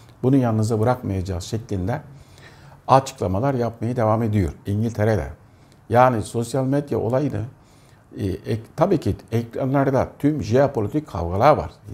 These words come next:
Her gün yeni bir kavga var. Ekranlar jeopolitik analizlerle dolu. Ama sosyal medyanın sosyoloji, insan, e, toplumun sosyolojisi, insan psikolojisi,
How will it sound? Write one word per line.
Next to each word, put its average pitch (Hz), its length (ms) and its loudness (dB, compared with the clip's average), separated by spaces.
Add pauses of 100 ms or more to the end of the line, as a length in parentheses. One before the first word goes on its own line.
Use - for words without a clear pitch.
(100)
Her 196 180 4
gün - 240 -4
yeni 160 220 -2
bir 147 100 -2
kavga 98 360 -2
var. 170 140 -4 (580)
Ekranlar 151 500 2
jeopolitik 135 600 -2
analizlerle 113 640 2
dolu. 76 180 -6 (100)
Ama 117 200 -2
sosyal 110 380 -6
medyanın 117 480 -2
sosyoloji, 113 680 -4 (580)
insan, 131 400 0 (280)
e, 92 220 -2
toplumun 120 360 2
sosyolojisi, 95 640 -2
insan 131 340 -4
psikolojisi, - 580 -6